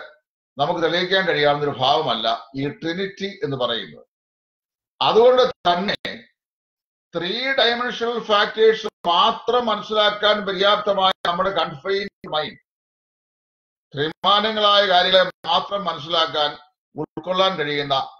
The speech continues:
നമ്മുടെ ബൗദ്ധിക വശത്ത് fourth dimensional study ചെയ്യുന്ന ദൈവത്തെ conceive ചെയ്യാൻ സാധിക്കില്ല. അതുകൊണ്ട്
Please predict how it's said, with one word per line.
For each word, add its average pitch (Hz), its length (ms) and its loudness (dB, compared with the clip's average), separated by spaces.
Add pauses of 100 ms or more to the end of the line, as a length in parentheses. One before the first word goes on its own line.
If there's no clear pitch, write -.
(340)
നമ്മുടെ 156 320 2
ബൗദ്ധിക 185 460 0
വശത്ത് 135 680 -4 (680)
fourth 220 580 2 (120)
dimensional 180 560 -4
study 151 180 -8
ചെയ്യുന്ന 147 320 -8
ദൈവത്തെ 135 520 -8 (800)
conceive 185 500 -4
ചെയ്യാൻ 131 380 2 (520)
സാധിക്കില്ല. 151 600 0 (340)
അതുകൊണ്ട് 156 580 2